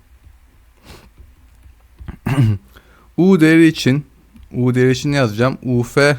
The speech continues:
artı X çarpı U F G yazacağım. U F değerim beş yüz kilopascaldaki U değerime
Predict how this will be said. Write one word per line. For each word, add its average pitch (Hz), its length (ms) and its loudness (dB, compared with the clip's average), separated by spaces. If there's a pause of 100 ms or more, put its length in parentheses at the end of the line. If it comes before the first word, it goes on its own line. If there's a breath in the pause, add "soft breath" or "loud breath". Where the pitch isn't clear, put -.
(140)
artı 104 480 -4 (400 loud breath)
X - 300 -10
çarpı 135 540 -2 (320)
U 151 180 -4
F 156 240 -2
G 156 80 -2
yazacağım. 110 480 -2 (500 soft breath)
U 151 160 -6
F 165 260 -6
değerim 131 380 -8
beş 160 240 -2
yüz 151 120 -14
kilopascaldaki 120 1000 -8 (380 soft breath)
U 139 220 -8
değerime 117 460 -4